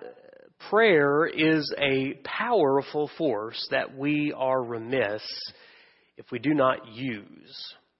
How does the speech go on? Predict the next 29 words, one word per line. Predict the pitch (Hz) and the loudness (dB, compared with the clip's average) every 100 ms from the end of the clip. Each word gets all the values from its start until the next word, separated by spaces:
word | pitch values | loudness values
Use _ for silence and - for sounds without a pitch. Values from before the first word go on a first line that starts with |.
| _ _ _ _ _ _ | _ _ _ _ _ _
And | 139 143 | 0 2
so | 170 | 4
I | 156 156 | 6 4
hope | 180 262 - | 2 -2 -2
that | 165 | -6
this | 175 - | -8 -2
prayer | 180 160 147 | 4 4 4
ha-, | 147 151 - | 2 0 0
uh, | 135 | -2
th-, | 135 139 | -2 -4
this | 139 127 | -4 -2
series | 196 220 156 - | 0 0 0 -2
has | 139 | -4
taught | - 190 | 0 0
us | 208 - | 0 -4
more | 135 | -6
about | 113 117 - | -2 -2 -2
prayer, | - 117 117 123 - - - - 135 | -4 -2 -2 -6 -12 -20 -20 -8 2
but | 147 143 - | 4 2 0
I | 135 | 0
want | 147 240 269 - - | 4 2 2 -4 -8
tonight | - 165 156 139 117 - - - _ _ _ _ _ | -4 2 4 4 2 -2 -12 -20 _ _ _ _ _
to | - | -10
delve | 143 135 175 180 | 0 4 6 4
into | 110 156 156 147 - 165 151 | 2 2 2 0 -4 -4 -4
the | 127 | -4
why | 123 117 120 147 120 104 104 107 113 117 _ _ _ _ _ _ _ _ | -6 -6 0 2 4 2 -2 -6 -8 -14 _ _ _ _ _ _ _ _
we | 123 123 | -10 -10
pray, | - 135 107 101 | -6 -2 -2 -2